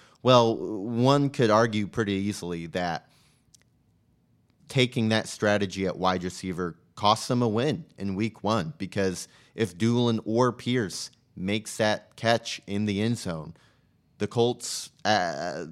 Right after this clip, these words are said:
probably win this game. They would at least have the lead. Houston would have to um, have scored more points than they did. What do you think about this offensive skill position group?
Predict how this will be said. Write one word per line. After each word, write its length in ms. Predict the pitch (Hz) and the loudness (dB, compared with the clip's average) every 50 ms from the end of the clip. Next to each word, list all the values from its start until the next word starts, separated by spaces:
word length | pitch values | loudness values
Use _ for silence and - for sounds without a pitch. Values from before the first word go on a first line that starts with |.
| - _ | -14 _
probably 540 | - - 113 123 139 139 143 113 113 117 110 | 2 4 6 6 6 4 2 0 0 0 0
win 240 | 101 104 113 113 113 | 0 0 0 0 2
this 240 | 113 117 - - | 0 0 -2 -4
game. 340 | - 101 104 127 110 85 78 | -6 -2 0 0 0 -2 -2
They 120 | 78 90 87 | -4 -4 -4
would 100 | 90 90 | -2 -2
at 140 | 90 71 | -4 -4
least 240 | 85 101 104 101 - | -4 -6 -6 -4 -2
have 160 | 101 98 90 | -2 -2 -2
the 80 | 85 87 | -2 -6
lead. 340 | 87 95 101 104 104 98 85 | -4 -2 -2 -2 -4 -6 -8
Houston 480 | - 104 110 110 - - - 92 87 | -6 -6 -6 -6 -6 -8 -8 -6 -6
would 120 | 85 87 90 | -6 -6 -4
have 200 | 95 90 87 - | -4 -6 -6 -6
to 220 | - 90 82 - - _ - - _ _ _ - 92 | -6 -8 -8 -8 -12 _ -20 -20 _ _ _ -8 -6
um, 420 | 92 92 85 80 78 78 76 71 | -4 -4 -4 -4 -6 -8 -10 -10
have 260 | - 101 101 92 80 | -10 -4 -4 -4 -4
scored 360 | - - - 104 95 98 90 | -4 -10 -4 -2 -2 -2 -2
more 200 | 95 95 90 90 | -2 -4 -4 -4
points 380 | 85 - - 98 92 90 - - | -4 -4 -6 -4 -4 -4 -6 -8
than 120 | - 87 | -8 -8
they 160 | 85 85 85 82 | -6 -6 -8 -10
did. 440 | 76 - 104 101 98 92 87 82 - - - - - - _ - - | -8 -2 0 2 2 2 0 -2 -6 -16 -20 -20 -20 -20 _ -20 -12
What 280 | - 95 90 117 135 | -10 -2 2 2 2
do 60 | 143 156 | 2 2
you 140 | 156 156 | 0 -2
think 300 | 147 - - 147 139 - | -2 0 -2 -2 -2 0
about 380 | 151 117 117 113 107 104 - 107 | -2 0 2 4 2 2 0 -2
this 180 | 104 98 - - - | -4 -4 -4 -6 -2
offensive 800 | 95 95 95 104 - - 107 98 - - 95 90 85 80 - _ _ _ _ _ _ _ _ | 0 0 0 0 0 -2 -6 -6 -4 -2 -2 -2 -2 -4 -8 _ _ _ _ _ _ _ _
skill 520 | - - - - - - 117 117 120 120 | -16 -12 -12 -12 0 4 6 6 6 4
position 640 | 120 - 104 87 80 95 95 90 - - 90 87 82 | 2 -2 -6 -4 0 0 0 0 -2 -4 -4 -4 -4
group? 500 | 80 80 82 90 87 82 82 - - | -6 -4 -2 0 0 0 -2 -4 -8